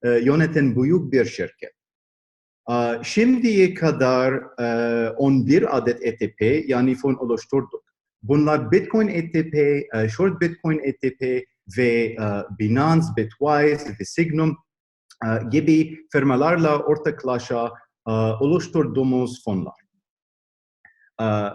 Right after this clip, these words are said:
bir de Amun adında, e, kripto paralar üzerine bir teknoloji firması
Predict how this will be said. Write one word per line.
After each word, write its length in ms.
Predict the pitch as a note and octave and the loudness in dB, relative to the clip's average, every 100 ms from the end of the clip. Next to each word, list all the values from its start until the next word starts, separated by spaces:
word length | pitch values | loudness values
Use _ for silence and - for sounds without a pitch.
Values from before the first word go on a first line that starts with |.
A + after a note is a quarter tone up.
| A2+ - | -10 -14
bir 360 | A2 G3+ B3 | 2 2 4
de 140 | A3 G3+ | 4 2
Amun 440 | E3+ F3 D3 D3 - | 2 2 2 0 -2
adında, 720 | C3 D3 F3 C3 F#2+ G2 A#2 - - _ - | -4 0 2 2 2 -2 -4 -10 -20 _ 0
e, 160 | A#2+ | 0
kripto 340 | - D3 D3+ C#3 | 2 -2 0 0
paralar 560 | D#3 F3+ D#3+ D3+ D3+ | 2 2 4 2 2
üzerine 540 | C#3+ F3+ E3+ D#3 C#3+ A#2 | 0 2 2 2 0 0
bir 200 | B2 - | -2 -2
teknoloji 560 | A#2+ B2+ D#3 E3 D3+ | -4 -2 0 0 0
firması 640 | C#3+ C3 B2 C#3+ D#3 E3+ | -2 -2 0 0 -2 -2